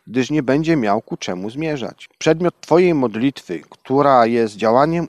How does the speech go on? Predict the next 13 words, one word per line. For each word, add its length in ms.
umysłu, 600
musi 440
najpierw 420
zostać 480
wyobrażony 840
i 100
przyjęty, 680
a 100
dopiero 380
wtedy 520
potęga 440
twojej 380
podświadomości 1080